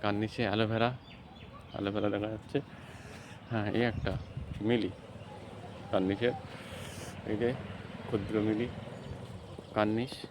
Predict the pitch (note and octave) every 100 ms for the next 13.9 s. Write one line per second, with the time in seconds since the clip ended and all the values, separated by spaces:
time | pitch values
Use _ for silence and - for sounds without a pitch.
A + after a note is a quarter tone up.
0 | - G#2+ G2 G2 - - G2 G2 G2+ A#2+
1 | A#2 - - - - - - - - -
2 | - - A#2 C#3 D3 D3+ - D3+ D3 -
3 | - - - A#2 A2 A2+ A#2+ A2+ G#2 G#2
4 | G#2 G#2 G#2+ A2 G#2+ G2+ F#2+ G#2 G2+ F2+
5 | G#2+ - - - - - - - G2 G2
6 | F#2 - - - - - - - - -
7 | - - - - - - - - - G#2+
8 | G2+ A2+ A#2+ G#2+ G#2 - G2 G2 G#2 G2+
9 | G2+ G#2 A2 - G2+ G2 G#2 G2 F#2+ G2+
10 | G#2 - A2+ G2+ A#2 - - - - -
11 | - - - - - - G2+ - G#2+ F#2+
12 | G2 G2 - G#2 G#2+ C3 - - - -
13 | - - - - - - - G#2+ G#2